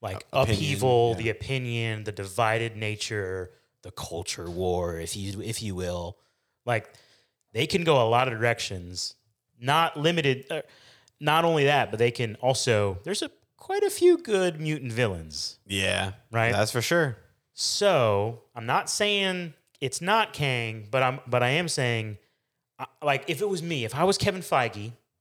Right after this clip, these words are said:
Speaker 1: I probably wouldn't have done stuff with mutants for, like, five years. I really wouldn't,
Speaker 2: Mm-hmm.
Speaker 1: 'cause I think there's enough happening with Marvel that they don't necessarily need it, you know? But to drop this mutation line here,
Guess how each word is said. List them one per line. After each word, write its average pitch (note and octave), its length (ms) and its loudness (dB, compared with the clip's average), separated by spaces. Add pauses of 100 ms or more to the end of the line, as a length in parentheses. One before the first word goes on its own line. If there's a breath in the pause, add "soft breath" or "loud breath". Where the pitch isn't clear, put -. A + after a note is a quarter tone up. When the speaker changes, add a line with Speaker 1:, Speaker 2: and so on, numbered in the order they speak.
(460)
Speaker 1:
I E3 180 2
probably G3+ 560 0
wouldn't C#3 300 -4
have B2+ 100 -4
done A#2+ 220 0
stuff A#2+ 320 -2
with G#2 80 -6
mutants C#3 680 -10
for, - 140 -4
like, G2+ 180 2
five F#2 300 0
years. F2 340 -14 (420)
I C3 100 0
really D#3+ 260 4
wouldn't, A#2 320 -2 (140)
Speaker 2:
Mm-hmm. F#2+ 240 -12 (260 soft breath)
Speaker 1:
'cause C#3+ 160 2
I C#3+ 80 4
think G3+ 160 -2
there's C3+ 140 2
enough C3 320 2
happening C#3+ 460 -2
with G#2 140 -8
Marvel G#2+ 320 0
that G2 140 -4
they A#2+ 120 2
don't D3 160 0
necessarily A#2 500 -8
need A2+ 280 -4
it, - 240 -10 (320)
you A2+ 120 -8
know? A2 260 -2 (1400)
But A#2 120 -8
to C3 100 0
drop C#3 260 4
this - 220 0
mutation C3+ 560 -2
line G2+ 320 -4
here, A2+ 520 -4